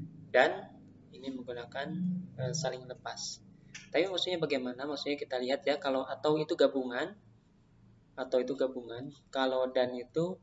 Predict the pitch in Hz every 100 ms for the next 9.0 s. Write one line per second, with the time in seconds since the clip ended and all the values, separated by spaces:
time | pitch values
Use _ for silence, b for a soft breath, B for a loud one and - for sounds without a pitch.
0 | - 151 139 135 135 135 135 131 151 165
1 | 175 151 135 _ _ _ _ _ _ -
2 | - 127 127 127 123 - 127 131 - _
3 | _ _ _ _ _ _ _ _ _ -
4 | - 139 131 127 131 - 127 143 165 -
5 | - - - 135 131 - - - 139 135
6 | 135 135 131 156 156 143 135 135 135 -
7 | 135 131 131 131 135 131 131 127 127 123
8 | - 135 165 160 - 139 147 156 139 135